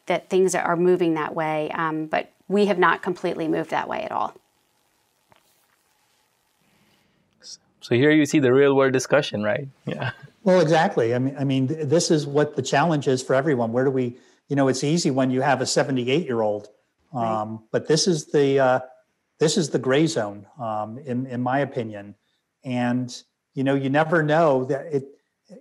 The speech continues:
Speaker 3: you know, just remembering my conversations with this man, he was, he was, um, you know, just shaking in his boots during that entire initial conversation.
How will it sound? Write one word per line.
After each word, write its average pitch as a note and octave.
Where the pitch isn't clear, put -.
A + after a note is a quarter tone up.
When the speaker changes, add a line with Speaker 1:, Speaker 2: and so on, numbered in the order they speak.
Speaker 3:
you C3+
know, B2+
just D#3+
remembering D#3
my C#3
conversations D3
with C3+
this C3+
man, C3
he F3
was, C#3+
he F3
was, D3
um, B2+
you C3
know, B2
just C#3+
shaking E3
in D#3
his C#3
boots C#3+
during C#3
that B2+
entire D3
initial C#3
conversation. C#3